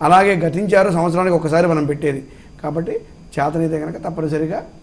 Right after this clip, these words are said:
నిర్వహించండి. నిర్వహిస్తే మీ తర్వాతి తరాలకి చాలా శుభ ఫలితాలను మీరు పొందగలుగుతారు.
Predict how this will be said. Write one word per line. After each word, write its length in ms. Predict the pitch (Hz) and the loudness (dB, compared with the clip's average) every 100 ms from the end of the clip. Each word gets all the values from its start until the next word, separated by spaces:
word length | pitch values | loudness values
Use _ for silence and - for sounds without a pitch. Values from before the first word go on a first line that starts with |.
| - - | -16 -8
నిర్వహించండి. 680 | 147 160 170 156 160 196 175 | -2 2 4 2 -2 -4 -2
నిర్వహిస్తే 580 | 170 170 165 220 269 - - - 147 | 0 0 0 -4 -4 -8 -20 -8 0
మీ 280 | 165 160 - - - - | 2 2 -2 -18 -20 -6
తర్వాతి 340 | 151 214 247 233 | -2 2 2 0
తరాలకి 600 | 202 185 170 160 262 403 - | -2 0 0 -2 -8 -10 -6
చాలా 200 | 160 170 | -4 -4
శుభ 320 | - 147 170 | -4 -4 -4
ఫలితాలను 420 | 190 175 165 160 | -4 -4 -4 -4
మీరు 200 | 220 185 | -4 -6
పొందగలుగుతారు. 640 | 147 151 151 143 135 127 | -4 -2 0 0 -4 -8